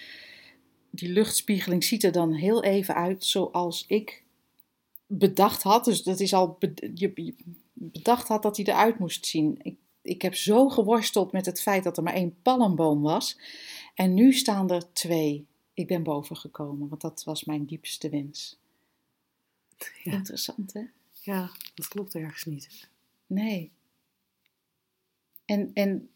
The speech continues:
Speaker 1: ook even om het heel praktisch te houden, hè, op het psychologische vlak.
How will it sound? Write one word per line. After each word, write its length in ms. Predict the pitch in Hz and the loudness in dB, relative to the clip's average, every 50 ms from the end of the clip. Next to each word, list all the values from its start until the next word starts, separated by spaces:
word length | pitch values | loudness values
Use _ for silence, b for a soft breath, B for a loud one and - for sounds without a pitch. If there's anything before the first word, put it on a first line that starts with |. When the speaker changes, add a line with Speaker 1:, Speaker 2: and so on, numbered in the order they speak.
| _ _ _ _ _ _ _ _ _ _ _ _ _ _ _ _ - - _ _ _ _ _ _ _ _ _ _ _ _ - | _ _ _ _ _ _ _ _ _ _ _ _ _ _ _ _ -20 -20 _ _ _ _ _ _ _ _ _ _ _ _ 2
Speaker 1:
ook 220 | - 247 247 240 | 4 4 4 4
even 220 | - 226 226 - | 2 0 2 2
om 80 | 208 208 | 2 2
het 100 | 196 190 | 2 0
heel 180 | 196 196 190 185 | 0 0 0 0
praktisch 600 | 190 - 247 269 262 - - 208 190 - - - | 0 0 -2 -2 -2 0 -2 -2 0 -2 -2 -2
te 80 | - | -2
houden, 420 | 160 - - 165 165 151 151 156 175 | -2 -2 0 -2 0 0 0 2 0
hè, 60 | 220 | 0
op 100 | 240 - | 0 0
het 140 | - 185 - | -4 -4 0
psychologische 760 | - - 196 - - 170 175 226 269 262 - 202 190 - - | 0 0 0 0 -2 -2 0 0 0 0 0 -2 -4 -4 -4
vlak. 460 | - - 165 151 143 - - - - | -4 -2 -2 -2 -2 -2 -8 -20 -20